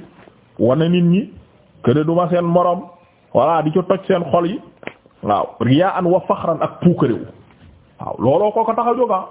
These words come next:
Allahu akbar, waaw, ak puukarewu képp, loolu képp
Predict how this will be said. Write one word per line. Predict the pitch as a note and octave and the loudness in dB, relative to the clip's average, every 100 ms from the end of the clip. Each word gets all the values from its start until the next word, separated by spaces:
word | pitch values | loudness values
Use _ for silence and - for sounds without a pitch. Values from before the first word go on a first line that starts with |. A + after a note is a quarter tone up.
| - - _ _ _ _ _ _ | -18 -20 _ _ _ _ _ _
Allahu | - A2 A2 G2 | 0 0 2 -2
akbar, | - B1+ - _ - D3 E3+ B2 - - C#3+ | -4 -8 -8 _ -20 -20 -18 -20 -20 -20 -10
waaw, | - - - _ - - - - | -8 -8 -16 _ -20 -20 -14 -8
ak | - - | -8 -2
puukarewu | D#3 C3 A#2+ G#2+ - | 0 2 2 0 2
képp, | - - - - - _ _ _ _ _ _ _ _ _ _ _ _ _ _ _ - | 2 2 -2 -20 -20 _ _ _ _ _ _ _ _ _ _ _ _ _ _ _ 0
loolu | A#2+ C3+ B2+ | 0 0 0
képp | - D#4+ | 0 0